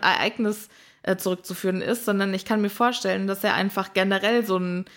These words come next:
illegales Wettbüro betreibt und die ganze Zeit rechts und links Leute übers Ohr haut.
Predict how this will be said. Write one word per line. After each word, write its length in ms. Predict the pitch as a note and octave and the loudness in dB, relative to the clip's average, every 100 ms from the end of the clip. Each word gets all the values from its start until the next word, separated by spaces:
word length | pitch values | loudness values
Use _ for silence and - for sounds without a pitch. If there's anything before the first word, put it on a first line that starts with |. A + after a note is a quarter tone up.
| - - | -20 -10
illegales 600 | - G3 F#3+ F3 E3+ F3+ | 0 2 4 4 2 0
Wettbüro 460 | F3 F3 F3+ E3+ E3+ | -2 -2 -4 -2 -2
betreibt 600 | E3 - E3 F3 G#3+ - | -4 -4 0 2 0 0
und 160 | G3 | -4
die 40 | F#3+ | -2
ganze 300 | G3 F#3+ F#3+ | -2 -2 -6
Zeit 360 | - A3 G#3 F3+ | -2 0 2 0
rechts 180 | F#3 | -2
und 140 | G3 F3+ | -4 -2
links 240 | F#3+ G3+ | -2 0
Leute 260 | F3 E3 E3 | 0 0 0
übers 240 | - D#3 | -2 -2
Ohr 200 | D#3+ D#3+ | -2 -4
haut. 340 | D#3+ - - | -4 -8 -10